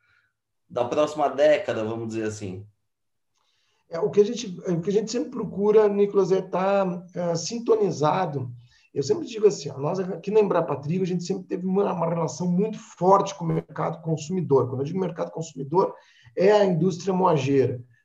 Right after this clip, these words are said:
Speaker 2: né? Então, a indústria moageira, ela vai apontando as tendências de mercado, a gente vai conversando com eles. A, a semana, a, em de-, eu fiquei impressionado. Dezembro nós tivemos conversa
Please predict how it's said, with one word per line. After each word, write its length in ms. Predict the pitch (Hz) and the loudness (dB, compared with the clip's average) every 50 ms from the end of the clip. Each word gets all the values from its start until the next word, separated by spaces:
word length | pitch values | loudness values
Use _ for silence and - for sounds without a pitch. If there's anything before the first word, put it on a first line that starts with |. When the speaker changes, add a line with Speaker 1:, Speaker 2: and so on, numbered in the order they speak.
| _ _ | _ _
Speaker 2:
né? 160 | _ 139 143 151 | _ 2 2 4
Então, 400 | 156 151 156 156 165 180 180 165 | 2 2 2 2 2 2 2 0
a 100 | - 151 | 0 0
indústria 320 | 151 143 151 196 - - 196 | 0 0 0 0 -2 -2 -2
moageira, 560 | 190 180 175 160 147 123 151 170 190 202 202 - | 0 0 0 0 -2 -2 -2 0 0 0 0 0
ela 200 | 190 185 185 180 | -2 -2 -2 0
vai 140 | 180 196 202 | 0 0 0
apontando 600 | 202 202 202 202 196 165 175 - 214 226 220 196 | 0 2 2 2 2 2 4 6 6 6 6 4
as 120 | 170 - | 0 -2
tendências 680 | - 185 175 165 160 147 180 196 202 190 - 156 151 131 | -4 -4 -2 -2 2 4 6 6 6 4 2 -2 -6 -8
de 80 | 143 | -8
mercado, 580 | 151 156 147 135 - - 151 156 180 190 185 175 | -8 -8 -10 -12 -10 -6 -4 -2 -2 -2 -4 -8
a 20 | |
gente 200 | 123 120 - - | -12 -16 -16 -10
vai 120 | - 160 160 | -10 -10 -10
conversando 720 | - 160 156 156 151 156 151 - - - 180 185 175 156 | -8 -8 -8 -6 -6 -6 -6 -8 -8 -4 -4 -2 -2 -4
com 180 | 160 156 151 160 | -6 -6 -4 -2
eles. 420 | 165 180 190 196 196 185 175 - _ _ _ _ _ _ _ _ _ - | 0 0 0 0 -2 -4 -8 -12 _ _ _ _ _ _ _ _ _ -10
A, 680 | 147 147 147 165 165 156 147 147 143 147 147 139 131 | -8 -6 -4 0 4 4 6 6 6 6 6 4 4
a 300 | 127 - - - - - | 2 0 -4 -10 -16 -18
semana, 440 | - - - 147 165 180 175 - - - - _ _ | -16 -8 -2 0 2 2 2 0 -2 -8 -16 _ _
a, 240 | - 143 139 139 - 143 | -8 -6 -6 -6 -6 -2
em 120 | 160 156 | -2 -2
de-, 340 | 143 160 175 165 160 - 110 - _ _ | 0 0 0 0 -2 -4 -8 -16 _ _
eu 100 | - 147 135 | -14 -14 -12
fiquei 200 | - - 208 220 | -6 -4 -4 -2
impressionado. 560 | 214 220 233 240 - - 196 175 151 131 123 | 2 4 6 6 6 4 0 0 0 0 2
Dezembro 320 | 151 156 - - 202 233 | 0 0 2 2 0 0
nós 120 | 233 214 - | 0 -2 -2
tivemos 300 | - 185 196 202 196 - | -4 -4 -4 -4 -6 -8
conversa 460 | - - - 143 139 160 202 202 - | -10 -8 -6 -4 -2 -2 -4 -4 -6